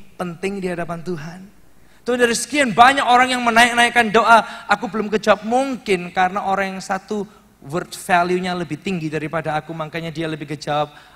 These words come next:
Aku ini mungkin nggak seberapa berharga dibanding dia. Kalau itu perasaan Anda, saya mau katakan kepada Anda, Anda salah. Karena apa? Melalui cerita ini, kita semua belajar pagi hari ini.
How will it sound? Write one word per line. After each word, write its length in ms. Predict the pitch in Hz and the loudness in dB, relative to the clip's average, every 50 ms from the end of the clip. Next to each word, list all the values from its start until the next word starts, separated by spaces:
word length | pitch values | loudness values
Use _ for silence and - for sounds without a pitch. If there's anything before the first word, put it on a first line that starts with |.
| _ _ - | _ _ -6
Aku 320 | 160 160 160 - 175 170 170 | -4 -4 -4 -4 -6 -8 -6
ini 80 | 180 | -6
mungkin 320 | 175 170 170 170 151 180 170 | -8 -8 -8 -8 -8 -10 -8
nggak 160 | 160 160 156 | -6 -6 -6
seberapa 400 | - 175 147 160 160 151 170 156 | -6 -8 -6 -6 -4 -4 -4 -6
berharga 400 | 170 151 139 160 160 160 165 160 | -6 -4 -2 -2 -2 -2 -4 -6
dibanding 400 | 147 147 147 156 151 156 151 147 | -6 -6 -6 -8 -8 -8 -10 -8
dia. 240 | 151 165 170 175 - _ _ _ _ _ _ _ _ _ _ _ | -8 -8 -8 -10 -12 _ _ _ _ _ _ _ _ _ _ _
Kalau 240 | _ 240 254 277 277 | _ 2 2 4 2
itu 240 | 269 302 226 294 269 | 0 -4 -4 -4 0
perasaan 480 | 214 247 240 226 - 220 202 196 180 | 4 6 6 6 6 4 0 2 0
Anda, 240 | 202 208 185 165 156 | 0 -2 -2 -4 -6
saya 160 | - 190 180 | -6 -6 -6
mau 160 | 190 190 180 | -6 -2 0
katakan 400 | 185 180 180 185 175 180 180 170 | 0 0 0 -2 -4 -6 -8 -8
kepada 240 | 160 165 156 151 151 | -8 -8 -8 -8 -8
Anda, 240 | 156 156 160 151 151 | -8 -8 -8 -8 -8
Anda 80 | 143 139 | -10 -12
salah. 400 | - - 143 143 143 147 156 156 - - _ _ _ _ _ _ _ _ - | -8 -6 -6 -4 -4 -4 -6 -8 -10 -20 _ _ _ _ _ _ _ _ -10
Karena 320 | 147 151 156 160 170 170 | -8 -6 -4 -4 -4 -4
apa? 240 | 151 175 170 - - - _ _ _ _ _ _ - | -4 -6 -8 -8 -12 -20 _ _ _ _ _ _ -6
Melalui 320 | 151 156 165 175 190 185 | -2 0 0 2 2 -2
cerita 400 | 180 - 175 175 170 - 170 165 | -2 -2 -4 -4 -2 -2 -4 -4
ini, 160 | 170 165 147 131 - - _ _ _ _ _ _ | -4 -6 -10 -14 -18 -20 _ _ _ _ _ _
kita 160 | 127 160 156 | -8 -8 -8
semua 240 | - - 165 156 147 | -6 -6 -8 -8 -6
belajar 400 | 123 139 143 143 139 - 139 117 | -6 -6 -6 -6 -4 -6 -8 -6
pagi 240 | 117 127 117 120 | -8 -10 -10 -8
hari 240 | 123 120 123 117 113 | -8 -8 -8 -8 -10
ini. 120 | 110 104 | -14 -20